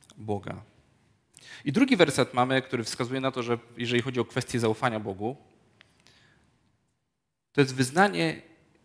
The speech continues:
jakie się pojawia, to dotyczy, że mamy czasem poczucie, że Bóg nie do końca się nami opiekuje lub, no, tak jakby troszkę o nas zapomniał. A na dodatek, to nie tylko my mamy takie poczucie,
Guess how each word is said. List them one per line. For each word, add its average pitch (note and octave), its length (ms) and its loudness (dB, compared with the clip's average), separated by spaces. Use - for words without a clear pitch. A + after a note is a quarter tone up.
jakie C3 180 -2
się - 120 2
pojawia, D3+ 380 2
to C3+ 100 -6
dotyczy, B2+ 680 -4
że A#2+ 160 0
mamy F3+ 280 0
czasem D3 280 -4
poczucie, C3+ 460 -4
że B2 140 -2
Bóg C#3+ 420 -8
nie D3+ 120 -6
do B2+ 100 -4
końca D#3 420 -10
się B2 160 -6
nami A2+ 220 -2
opiekuje G#2 600 -10
lub, G3+ 380 -8
no, F#3 60 -6
tak D4 160 -2
jakby G3 200 4
troszkę - 320 -8
o D3 40 -2
nas C3+ 180 2
zapomniał. G2 600 -6
A B2 80 -2
na B2 120 2
dodatek, F#3+ 460 0
to - 80 -2
nie D#3 100 2
tylko F3+ 240 -2
my D4+ 160 2
mamy C3 200 4
takie - 220 -2
poczucie, G#3 500 0